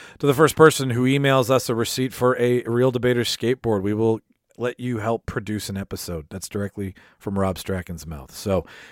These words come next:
you buy a skateboard, email us your receipt. You don't have to give us your details, just proof of purchase. I don't wanna know who you are. I just wanna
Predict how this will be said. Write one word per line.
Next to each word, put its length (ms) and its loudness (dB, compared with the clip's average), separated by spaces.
you 120 -2
buy 140 10
a 40 4
skateboard, 520 2
email 360 -2
us 200 -4
your 120 -4
receipt. 340 -2
You 80 -6
don't 120 4
have 120 2
to 60 -12
give 120 2
us 100 -2
your 60 -6
details, 420 4
just 160 -8
proof 160 0
of 120 -8
purchase. 580 -8
I 40 -20
don't 100 -12
wanna 160 -6
know 200 -6
who 60 -6
you 160 -2
are. 160 -6
I 40 -8
just 180 -18
wanna 280 -2